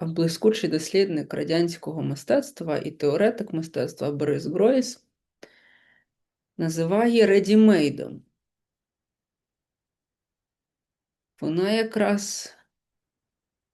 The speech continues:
свідчить про злам тих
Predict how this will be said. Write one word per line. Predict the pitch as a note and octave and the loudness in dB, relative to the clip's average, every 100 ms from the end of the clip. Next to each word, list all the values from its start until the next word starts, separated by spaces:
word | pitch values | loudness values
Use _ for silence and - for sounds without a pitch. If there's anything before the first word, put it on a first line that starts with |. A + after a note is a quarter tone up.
| _ | _
свідчить | - - - F3 F3 - - - - - _ _ _ _ _ _ _ | -16 -12 -6 -4 -4 -8 -10 -12 -18 -20 _ _ _ _ _ _ _
про | E3 D#3+ D3+ D3 D#3 _ _ _ _ _ | -2 0 0 -2 -8 _ _ _ _ _
злам | - D3+ F3 D#3+ G#2 - - _ _ _ _ _ _ _ _ _ _ _ _ _ | -10 0 2 4 0 -6 -18 _ _ _ _ _ _ _ _ _ _ _ _ _
тих | - E3+ - - _ | 0 0 -2 -16 _